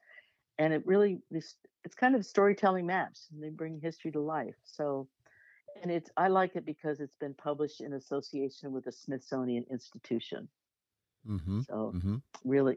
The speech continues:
Speaker 1: really interesting stuff. I really, I really enjoy that.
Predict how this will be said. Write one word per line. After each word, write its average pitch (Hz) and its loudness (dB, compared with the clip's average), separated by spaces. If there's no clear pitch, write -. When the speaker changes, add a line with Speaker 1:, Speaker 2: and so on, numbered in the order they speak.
Speaker 1:
really 156 6
interesting 117 -10
stuff. - -6
I 127 -8
really, 131 -4
I 120 -6
really 123 -2
enjoy 104 0
that. - -6